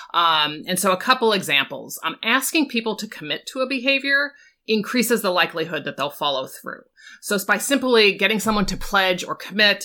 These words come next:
either verbally or by writing it down and publicly sharing that commitment,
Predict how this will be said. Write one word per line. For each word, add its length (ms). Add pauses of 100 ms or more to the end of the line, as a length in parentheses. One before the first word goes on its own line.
either 460
verbally 640
or 280
by 180
writing 340
it 160
down 540
and 160
publicly 400
sharing 420
that 220
commitment, 480